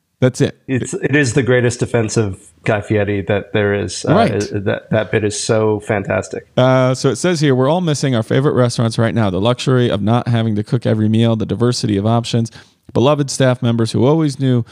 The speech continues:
Speaker 1: what you wanted to drink, but the restaurant business is missing, missing its customers even more than that. As food establishments close because of the, uh, s-, you know, societal shift that we're dealing with right now, restaurant workers find themselves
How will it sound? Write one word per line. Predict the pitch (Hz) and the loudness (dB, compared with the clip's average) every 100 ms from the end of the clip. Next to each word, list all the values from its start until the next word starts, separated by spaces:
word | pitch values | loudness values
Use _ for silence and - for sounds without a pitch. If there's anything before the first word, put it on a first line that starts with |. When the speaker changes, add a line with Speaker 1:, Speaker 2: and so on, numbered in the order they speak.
| - - | -12 -2
Speaker 1:
what | 123 | 0
you | 139 | 2
wanted | 123 120 120 | 2 2 0
to | 113 | -2
drink, | 110 113 104 - - - | 0 0 0 -4 -20 -8
but | - | -2
the | - | 2
restaurant | 113 127 127 113 | 2 2 0 0
business | 113 113 107 | 0 0 -2
is | 104 | 0
missing, | 107 110 113 80 | 0 0 -2 -4
missing | - 120 - 120 | 0 0 0 -2
its | 107 | -2
customers | - 185 180 127 113 107 | -4 -2 -2 0 0 0
even | - 104 110 | 0 0 2
more | 101 98 | 0 0
than | 101 110 | 0 0
that. | 131 123 - - - | 0 0 -6 -16 -10
As | - 110 | -6 -4
food | - 147 | 2 2
establishments | 156 135 117 117 113 113 110 | 2 -2 -2 -2 -2 -2 -4
close | - 107 101 104 | 0 2 2 0
because | 101 113 101 | -4 -2 -2
of | 98 | -2
the, | 98 101 101 - | -2 -2 -2 -2
uh, | 101 98 98 104 - - | -2 -2 -2 -4 -8 -12
s-, | - - - | -12 -10 -6
you | 104 101 | -2 0
know, | 101 | -2
societal | 107 - 107 107 104 | -4 -4 -2 0 0
shift | - - 110 - | -2 -2 -2 -2
that | |
we're | 98 | -4
dealing | 98 107 104 | -2 -2 -2
with | 104 - | -4 -2
right | 104 - | -2 0
now, | 110 123 - - - | -2 -2 -8 -20 -2
restaurant | 135 151 - 147 90 | 0 0 0 -2 2
workers | 123 123 131 123 | 0 2 0 -2
find | - 123 135 | -2 -2 0
themselves | 135 123 120 113 | 0 0 0 -2